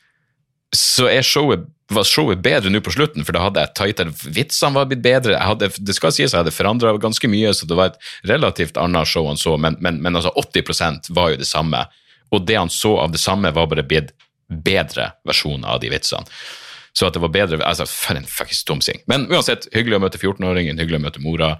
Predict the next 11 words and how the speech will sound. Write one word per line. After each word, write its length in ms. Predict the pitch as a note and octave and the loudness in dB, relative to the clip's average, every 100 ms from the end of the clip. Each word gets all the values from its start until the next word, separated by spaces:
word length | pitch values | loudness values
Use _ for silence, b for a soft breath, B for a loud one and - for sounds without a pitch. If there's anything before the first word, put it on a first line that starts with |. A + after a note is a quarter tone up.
| B B B B | B B B B
hyggelig 300 | D#2+ D#2+ C#2+ C2 | 0 2 0 0
å 80 | - | 0
se 220 | - D2 | 0 2
at, 320 | B1+ - - | 0 -4 -4
eh, 460 | C2+ - - - - | -4 -2 -4 -4 -4
at 160 | - - | -6 -8
fremtiden 840 | - - F#2+ G2+ - E2 D#2 D2+ D2+ | -4 -2 0 -2 -2 0 0 -2 -6
er 80 | D#2+ | -4
i 80 | D#2+ | -2
trygge 240 | - F2 | 0 0
hender. 380 | D#2+ E2+ F#2 F2+ | 2 0 0 -2